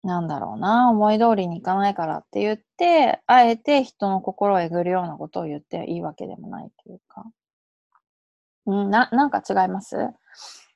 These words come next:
うん、言ってもいいですよ、別に。言うのは自由なんで。言ってそれで本人がどうこうっていうんだったら言えばいいと思いますけど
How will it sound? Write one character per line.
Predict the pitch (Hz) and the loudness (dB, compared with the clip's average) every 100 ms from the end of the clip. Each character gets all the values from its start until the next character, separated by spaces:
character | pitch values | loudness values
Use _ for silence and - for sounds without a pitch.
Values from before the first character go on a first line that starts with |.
| _ - | _ -8
う | |
ん、 | 180 180 180 180 180 - | -4 -2 -2 -4 -4 2
言 | 254 | 4
っ | 294 | 4
て | - 571 | 4 4
も | 415 | 4
い | 214 | 2
い | |
で | 240 | 2
す | 392 156 | 0 -4
よ、 | |
別 | 156 - | -8 -8
に。 | 185 214 | -2 2
言 | |
う | 262 | 4
の | 202 | 2
は | 165 | -2
自 | 165 | -2
由 | 175 | 0
な | 185 165 | 0 -2
ん | 156 | -4
で。 | 165 | 0
言 | 196 | 0
っ | |
て | - 254 | 2 0
そ | 262 | 4
れ | 254 | 4
で | 254 | 4
本 | 254 262 | 4 4
人 | 214 175 | 4 -2
が | 165 | -4
ど | 175 | -2
う | 170 | -2
こ | 165 | -4
う | 131 | -6
っ | |
て | - | -8
い | |
う | 165 | -10
ん | |
だ | - | -10
っ | |
た | - | -8
ら | 160 | -2
言 | 185 | 0
え | |
ば | 180 160 | 0 -4
い | |
い | 165 | -6
と | 160 | -10
思 | 160 - | -12 -10
い | |
ま | - - | -12 -14
す | |
け | - 233 | -10 2
ど | 294 254 | 4 4